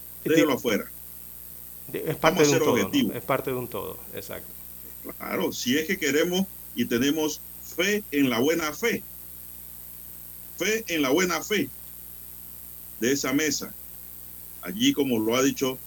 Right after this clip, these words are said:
Speaker 2: nuestro prelado de la Iglesia Católica, que ya ha llamado la atención varias veces, ¿ah?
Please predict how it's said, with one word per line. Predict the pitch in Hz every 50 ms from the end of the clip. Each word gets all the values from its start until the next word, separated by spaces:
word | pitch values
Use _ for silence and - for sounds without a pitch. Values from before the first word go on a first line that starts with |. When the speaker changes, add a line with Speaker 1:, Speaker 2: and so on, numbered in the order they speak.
| - - - - - - - 104
Speaker 2:
nuestro | 104 101 - 101
prelado | - - - 98 98 107 120 123 127
de | 117
la | 107 101
Iglesia | 98 104 113 117 - 127 104 -
Católica, | 95 92 - - 120 104 95 - - - - - - - - - - - - - - - - - - - - - - -
que | 90 82
ya | 85 104 139
ha | -
llamado | 214 214 214 185 190 190 196 185
la | 165 151
atención | 139 139 127 117 113 - - 160 139 123
varias | 110 123 127 127 123 139
veces, | 147 143 - 104 101
¿ah? | 107 - 196